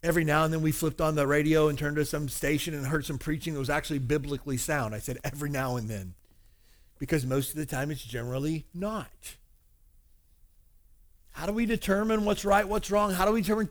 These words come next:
truth from error? We become a student of this book right here. If what you say lines up with this book, one hundred percent you are a true teacher sent from God.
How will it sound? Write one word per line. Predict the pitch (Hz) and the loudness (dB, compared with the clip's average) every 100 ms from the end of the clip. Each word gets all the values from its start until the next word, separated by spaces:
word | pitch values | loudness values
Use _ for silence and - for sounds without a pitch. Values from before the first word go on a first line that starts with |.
| - | 0
truth | 226 220 | 0 2
from | 208 190 | 0 -2
error? | 185 208 185 131 98 - - _ _ _ - _ - - _ - | 4 8 8 6 0 -8 -20 _ _ _ -20 _ -20 -20 _ -6
We | 143 | -4
become | 147 - 196 214 220 | -2 2 6 6 6
a | 147 | 0
student | 135 - 190 185 190 185 | -4 -2 0 2 2 0
of | 139 123 | -4 -2
this | 151 151 | 0 0
book | 131 151 143 | 0 0 2
right | 139 127 | 2 0
here. | 110 110 92 - - _ - - _ - - - _ _ - _ - - - - - 147 | 0 -6 -8 -12 -20 _ -20 -20 _ -20 -20 -20 _ _ -20 _ -20 -20 -20 -20 -8 -2
If | 127 | 4
what | 175 220 | 6 8
you | 208 233 | 8 6
say | 202 220 202 | 6 8 8
lines | 185 175 185 202 185 | 10 8 6 6 4
up | 151 | 4
with | 190 170 | 4 4
this | 190 | 2
book, | 143 160 123 113 - - - - - | 4 4 4 2 -8 -12 -20 -20 -6
one | 135 156 | 0 2
hundred | 131 151 170 185 - | 2 0 2 2 2
percent | 208 - 160 131 123 - - - _ _ _ - | 0 2 0 0 -2 -8 -14 -20 _ _ _ -4
you | 131 165 165 | 2 4 4
are | 143 147 | 4 4
a | 123 123 | 2 -2
true | - - 170 170 180 | -4 2 4 6 4
teacher | - 160 127 135 123 131 _ - - | 2 -2 -2 -2 -4 -6 _ -20 -16
sent | - 147 123 | -8 -6 -6
from | 131 127 | -4 0
God. | 113 92 | 0 -2